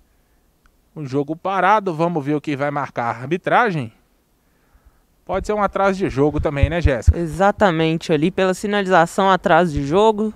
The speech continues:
Speaker 2: demoraram demais a combinar a jogada ali. Cinco minutos, então aquela corrida do Eric ali,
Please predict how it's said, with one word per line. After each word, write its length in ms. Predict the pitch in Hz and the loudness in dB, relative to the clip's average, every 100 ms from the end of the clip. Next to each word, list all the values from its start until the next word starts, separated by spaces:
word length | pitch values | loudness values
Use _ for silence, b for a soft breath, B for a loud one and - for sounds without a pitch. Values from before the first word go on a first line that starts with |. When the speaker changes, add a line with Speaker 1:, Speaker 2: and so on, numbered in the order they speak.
| - | -6
Speaker 2:
demoraram 600 | 165 175 180 185 202 202 | -2 4 6 6 4 2
demais 420 | 180 180 202 208 | 0 2 2 2
a 60 | 190 | 0
combinar 420 | 180 175 170 165 | -2 -2 0 0
a 40 | |
jogada 420 | 156 151 156 156 | 0 2 4 4
ali. 300 | 151 156 220 277 b b b | 0 -2 -4 -6 b b b
Cinco 460 | - - 240 262 226 | -20 -6 -2 -2 0
minutos, 540 | 233 220 233 262 226 | 0 2 2 0 -4
então 340 | 247 233 233 247 | -8 -2 0 0
aquela 300 | 240 240 247 | 2 0 2
corrida 320 | 247 220 214 | 2 4 2
do 180 | 196 190 | 4 4
Eric 300 | 180 180 185 | 4 2 -2
ali, 400 | 185 208 240 | -2 -4 -6